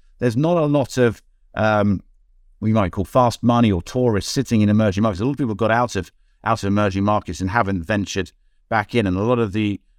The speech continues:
uh, local bonds in E M are held domestically. And I th-, again, I think that's much more of a,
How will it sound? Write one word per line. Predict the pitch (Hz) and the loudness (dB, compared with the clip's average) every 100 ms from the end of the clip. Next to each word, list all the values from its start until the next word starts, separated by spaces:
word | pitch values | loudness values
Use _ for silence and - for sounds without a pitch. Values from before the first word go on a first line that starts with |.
| - | -8
uh, | 95 | -4
local | 101 113 127 113 104 | 0 2 2 0 -4
bonds | 107 104 95 | 2 2 4
in | 95 | 2
E | 101 | 4
M | 104 | 4
are | 95 | 2
held | 90 107 95 - | 2 0 0 0
domestically. | 104 120 - 107 - 98 98 | 2 2 0 -6 0 0 2
And | 92 95 | 0 -2
I | 80 | -4
th-, | - | -8
again, | 101 117 | 0 0
I | |
think | 101 117 | 2 0
that's | 117 - | 0 -2
much | 113 117 - | -2 -2 -2
more | 107 104 | -2 0
of | 104 | 0
a, | 92 | 0